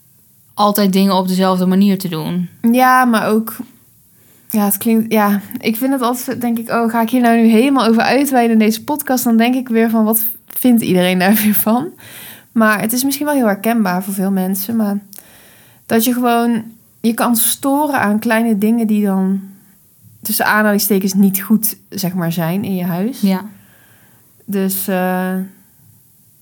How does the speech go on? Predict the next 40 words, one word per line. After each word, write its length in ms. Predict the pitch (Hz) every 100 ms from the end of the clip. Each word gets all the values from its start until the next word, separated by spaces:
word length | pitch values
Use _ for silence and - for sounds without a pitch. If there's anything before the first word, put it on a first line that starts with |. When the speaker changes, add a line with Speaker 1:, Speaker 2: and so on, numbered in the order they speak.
| _ _
Speaker 2:
ja. 220 | - 180 180 185 - - _ _ _ _ _ _ _ _ _ _
Het 80 | -
is 20 | -
gewoon, 400 | 202 190 190 - - _ _ _
ik 120 | -
heb 120 | 226 226
gewoon 160 | 233
een 40 | 220
beetje 240 | 202 -
een 60 | 202
schoonmaak-opruimtik. 1400 | 190 208 202 196 190 - 196 185 170 180 185 170 - - _ _
Speaker 1:
Ja. 180 | - 190 - - - - - - - _ _ _
Speaker 2:
En, 320 | - 202 202
eh, 340 | 185 180 170 175 - - - - _ _ _ - _ _ _
ja, 260 | 240 226
als 140 | - 226
ik 40 |
gewoon 140 | 226 247
in 60 |
mijn 120 | 240 -
eentje 240 | 277 277
ben, 140 | 247
dan 120 | 226 226
maakt 200 | 233 247
dat 100 | 233
dus 100 | 226
niet 100 | 220
zoveel 280 | 220 214 -
uit. 260 | 233 214
Want 140 | 196 196
dan 140 | 208
denk 200 | 202 202
ik 100 | 196
van, 140 | - 196
ja, 100 | 185
laat 140 | 185
mij 160 | 196 202
gewoon 180 | 208
lekker 220 | 202 196 202
mijn, 220 | 190